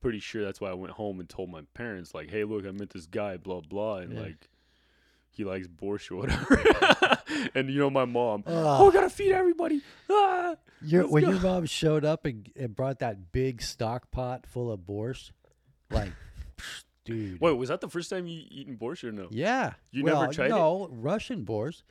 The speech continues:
Speaker 1: Oh.
Speaker 2: Not, not, like, restaurant, like,
Speaker 1: Oh, okay.
Speaker 2: you know, the soup place downtown that were all Americans made a s-, borscht that was just nothing but beets.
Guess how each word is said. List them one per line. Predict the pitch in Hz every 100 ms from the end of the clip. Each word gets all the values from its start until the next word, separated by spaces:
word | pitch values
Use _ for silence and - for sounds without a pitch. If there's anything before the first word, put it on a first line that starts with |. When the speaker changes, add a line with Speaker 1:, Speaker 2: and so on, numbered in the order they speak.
| -
Speaker 1:
Oh. | 107 117
Speaker 2:
Not, | 143 135 - _ -
not, | 135 131 131
like, | 117 101 95 _ _ -
restaurant, | 110 139 180 - 113 104 98 -
like, | 120 107
Speaker 1:
Oh, | 95 87 -
okay. | 82 78 - _ _ _ -
Speaker 2:
you | 117
know, | 113 107 107
the | 113
soup | - - 160 -
place | 123 113 -
downtown | 127 117 104 117 135 113 110
that | 110 101
were | 107 104
all | 107 107
Americans | 107 107 123 - 104 87
made | 101 110 117
a | 101 - -
s-, | - - 123 -
borscht | 117 113 -
that | 110
was | 95 95
just | - 101 -
nothing | 110 113 110 90
but | 95 85
beets. | - 101 92 - -